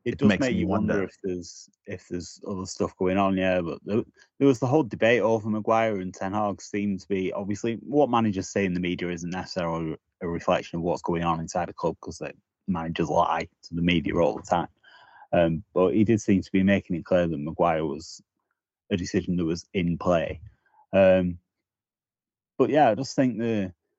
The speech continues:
Speaker 1: the tactics that Ten Hag has played so far are, are just,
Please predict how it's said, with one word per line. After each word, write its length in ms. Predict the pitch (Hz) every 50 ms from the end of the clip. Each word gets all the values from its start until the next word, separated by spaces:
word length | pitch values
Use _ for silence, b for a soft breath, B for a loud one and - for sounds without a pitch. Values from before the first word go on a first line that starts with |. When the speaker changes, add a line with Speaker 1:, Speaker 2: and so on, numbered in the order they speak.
| _ _ _ _ _ _ _ _ _ _ _ _ _ _ -
Speaker 1:
the 60 | 107 -
tactics 500 | - - 143 - - - - 110 104 -
that 180 | - 98 - -
Ten 180 | - 104 101 92
Hag 260 | 98 95 98 98 87
has 120 | 90 85
played 340 | - - 120 110 107 101 90
so 220 | - 95 92 90
far 420 | 87 - 110 107 104 90 82 - -
are, 220 | - - 50 - - - - -
are 40 | 104
just, 440 | 104 - 95 - - - - - -